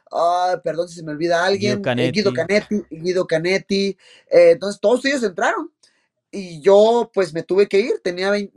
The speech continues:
Speaker 1: tenía veinte años, me tuve que regresar a, a, a Tijuana a seguir picando piedra, hasta que por fin me toca el, el, el de Estados Unidos, ¿no?
Speaker 2: Mm.
Speaker 1: Pero yo sé que Latinoamérica hubiera sido algo especial para mí.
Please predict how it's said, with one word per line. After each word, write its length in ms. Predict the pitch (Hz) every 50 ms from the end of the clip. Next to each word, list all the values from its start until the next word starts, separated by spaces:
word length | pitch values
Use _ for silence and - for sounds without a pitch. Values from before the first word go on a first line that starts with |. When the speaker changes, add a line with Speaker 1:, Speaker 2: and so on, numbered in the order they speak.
| 156 151 131
Speaker 1:
tenía 640 | 175 170 170 180 190 196 202 196 196 185 175 135 117 _
veinte 720 | _ _ - - - - - - 170 185 214 226 214 214 202
años, 440 | 196 214 262 262 254 247 247 247 208
me 120 | 190 170
tuve 160 | - 185 196
que 100 | 196 208
regresar 340 | 196 196 185 170 165 185 185
a, 300 | 190 185 175 151 147 151
a, 140 | - - 147
a 40 | 151
Tijuana 680 | - 147 - - 160 170 180 190 202 202 190 170 156 151
a 40 |
seguir 300 | 156 - 147 143 170 170
picando 440 | - - 170 - 175 170 170 170 165
piedra, 480 | - 160 170 175 190 208 220 233 220 - _ _ _ _ _ _
hasta 240 | 131 156 - - 139
que 120 | - 156
por 140 | 117 131 139
fin 140 | 139 165 175
me 80 | 185 170
toca 340 | - 180 - - 185 180
el, 100 | 175 160
el, 300 | 143 143 151 151 147 135 -
el 140 | 139 143 135
de 60 | 143
Estados 360 | - - 175 190 196 190 -
Unidos, 420 | 151 147 165 196 190 165 139 120
¿no? 260 | 127 147 175 185 202 - _ -
Speaker 2:
Mm. 160 | 208 202 196
Speaker 1:
Pero 160 | 175 170 170
yo 120 | 170 185
sé 220 | 180 - 190 185 180
que 300 | - 185 180 170 160 156
Latinoamérica 600 | 151 156 151 - 156 143 139 156 165 165 165 151
hubiera 180 | 147 151 156
sido 260 | 156 - 156 151 151 147
algo 160 | 147 139 151
especial 360 | 151 - 135 131 143 135 135
para 160 | - 135 110
mí. 160 | 107 131 127